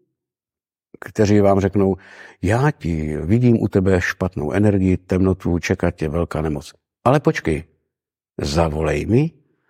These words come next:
já tě zachráním. Dej si se mnou tam, tam schůzku, pošli mi tolik a tolik a tolik peněz.“ Jo, píše mi plno lidí, co takhle se napálili, ano? Že zaplatili tisíce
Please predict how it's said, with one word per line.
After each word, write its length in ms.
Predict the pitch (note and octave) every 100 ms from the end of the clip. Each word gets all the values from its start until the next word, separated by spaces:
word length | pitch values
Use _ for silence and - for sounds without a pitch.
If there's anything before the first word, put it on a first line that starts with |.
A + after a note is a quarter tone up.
| - - _ F#2
já 160 | F#2
tě 140 | - G2+
zachráním. 680 | G2 - G2 E2+ D2 C#2+ - _ _ _ _ _ _ _ _ _ -
Dej 140 | G2+
si 140 | -
se 100 | G2
mnou 140 | G2 F2+
tam, 320 | F#2 F2 D#2+
tam 200 | - D2+
schůzku, 360 | - D3 - A#2+
pošli 300 | G2 - F2
mi 100 | D#2+
tolik 320 | - C3+ C3
a 80 | -
tolik 260 | - A2 -
a 80 | -
tolik 280 | F2+ E2+
peněz.“ 320 | - C#2 D2 - _ _ _ _ _ _ _
Jo, 240 | F#2+ C#3 D#3+
píše 300 | - - F#2+
mi 180 | F#2
plno 360 | - _ A2+ C#3
lidí, 260 | G2 D2+ C#2+ _ _ _ _ _ _ _ _ _ _
co 160 | - D#2
takhle 320 | F2+ E2 E2
se 120 | E2
napálili, 580 | D#2+ D#2 E2 D#2 D2+ D#2
ano? 220 | E2+ A#2+ - _ _ _ _ -
Že 120 | E2+
zaplatili 600 | D#2 E2+ - D#2+ - D#2
tisíce 680 | - - - - D2+ - -